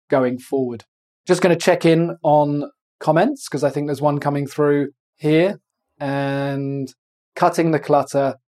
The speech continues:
to keep it simple. Absolutely agree with that. Just cut out the clutter.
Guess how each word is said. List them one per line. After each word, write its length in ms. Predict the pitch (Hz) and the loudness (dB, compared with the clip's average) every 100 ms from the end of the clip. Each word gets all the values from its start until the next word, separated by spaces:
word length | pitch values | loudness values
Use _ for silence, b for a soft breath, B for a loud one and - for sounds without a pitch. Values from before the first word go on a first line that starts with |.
| - | -16
to 100 | 127 | -8
keep 260 | 143 139 | -6 -2
it 200 | 139 139 | -2 -4
simple. 600 | - - 143 131 127 123 - | -6 -4 -4 -4 -8 -10 -4
Absolutely 480 | 147 - 147 151 139 | -2 -2 -2 -2 -2
agree 260 | 139 147 | 0 2
with 140 | 139 139 | 2 2
that. 260 | 151 143 - _ _ | 2 2 -6 _ _
Just 180 | - - | -20 -8
cut 180 | - 170 | 0 2
out 140 | 160 | 2
the 60 | 156 | 0
clutter. 440 | - 135 - 131 | -4 -4 -4 -12